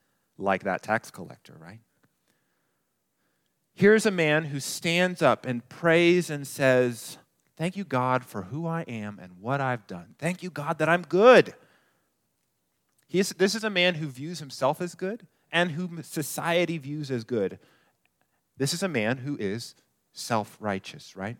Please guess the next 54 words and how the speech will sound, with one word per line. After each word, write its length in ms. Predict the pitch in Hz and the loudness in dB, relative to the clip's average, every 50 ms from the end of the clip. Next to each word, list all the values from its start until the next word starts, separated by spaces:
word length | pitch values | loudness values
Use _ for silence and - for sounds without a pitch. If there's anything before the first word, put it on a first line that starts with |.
| - | -6
And 100 | - 143 | -2 2
it's 200 | 170 175 175 - - | 2 2 2 0 -6
easy, 640 | 185 196 220 240 254 233 - 196 190 185 175 151 _ _ _ | -4 -4 -2 -2 -2 -4 -6 -6 -8 -8 -8 -10 _ _ _
it's 200 | - 139 - - | -16 -16 -14 -14
really 340 | - 185 233 240 233 220 214 | -8 -4 -2 0 0 0 0
easy 340 | 202 - 175 170 135 151 143 | -2 -4 -6 -8 -8 -10 -14
to 160 | - - 139 | -12 -12 -14
beat 280 | 113 - - 147 151 139 | -12 -8 -6 -4 2 2
up 160 | 127 127 - | 2 2 2
on 120 | 117 110 | 0 -2
the 80 | 110 104 | -2 -6
Pharisees, 640 | - - 107 98 95 92 - - 90 82 76 - - | -8 -6 -4 -4 -4 -4 -6 -12 -18 -20 -18 -14 -8
right? 240 | 95 98 123 127 - _ _ - - _ _ _ _ _ - | -6 -6 -6 -6 -8 _ _ -20 -20 _ _ _ _ _ 0
It's 200 | - 151 - - | 0 0 0 0
easy 340 | 190 202 226 233 208 220 214 | 0 0 2 2 0 -2 -4
for 160 | - - 180 | -2 -2 2
those 260 | 165 170 175 175 - | 4 6 4 4 4
of 80 | 175 151 | 4 4
us 220 | 156 151 143 - | 4 4 4 2
who've 180 | - 147 143 - | -6 -6 -6 -4
been 140 | 151 160 180 | -4 -2 -2
around 300 | 190 185 175 170 170 170 | 2 4 4 4 4 2
the 80 | 156 | -2
block 340 | 139 135 139 131 135 - - | 0 6 6 6 6 6 2
with 120 | 135 - | -8 -6
the 60 | - 135 | -8 -8
Christian 380 | - - 156 - - - 147 | -4 -4 -6 -6 -6 -12 -12
faith 300 | - - 135 123 123 - | -6 -2 0 0 0 0
to 100 | - 123 | -4 -4
go, 180 | 107 110 107 104 - | 0 0 0 0 0
"I 160 | 107 107 104 | -6 -8 -10
know 340 | 104 113 143 165 185 202 202 | -10 -14 -8 -4 0 0 2
where 160 | 190 180 165 | 4 4 2
this 240 | 143 147 123 - 117 | 2 0 -4 -6 -10
is 80 | 104 | -12
going. 380 | - - 92 82 65 64 64 - _ _ _ _ _ _ _ _ _ _ _ _ _ _ _ _ _ | -12 -10 -12 -10 -12 -14 -18 -20 _ _ _ _ _ _ _ _ _ _ _ _ _ _ _ _ _
I 120 | - 107 113 | -8 -8 -6
know 220 | 113 120 135 151 | -4 -2 0 2
where 140 | 160 160 151 | 4 4 4
this 240 | 143 143 131 - 120 | 2 0 -4 -4 -10
is 80 | 110 | -12
going." 400 | - - 95 85 78 82 - _ _ _ _ _ _ _ _ _ _ _ _ _ _ _ _ _ _ _ _ _ _ _ | -12 -12 -12 -12 -12 -16 -20 _ _ _ _ _ _ _ _ _ _ _ _ _ _ _ _ _ _ _ _ _ _ _
But 140 | - 139 127 | -6 -6 -4
Jesus 440 | 135 131 170 202 226 220 247 220 - | -4 -2 0 0 0 0 -2 -4 -4
wants 240 | 175 175 170 - - | -4 -4 -4 -2 -4
us 140 | 156 143 - | -6 -6 -6
to 100 | - 123 | -12 -14
take 240 | - 139 147 - | -10 -12 -12 -12
a 40 | 113 | -12
hard 640 | 98 - - - - 160 165 170 170 175 170 170 139 | -16 -16 -16 -12 -6 -4 -2 -2 0 0 0 -2 -2
look 220 | 131 135 - - | -4 -6 -4 -4
at 60 | 120 | -2
ourselves 540 | 117 110 - - - 110 104 101 95 95 - | -2 -2 -4 -2 -2 0 0 -2 -2 -6 -14
here, 300 | - 98 87 80 80 - | -12 -12 -12 -12 -14 -18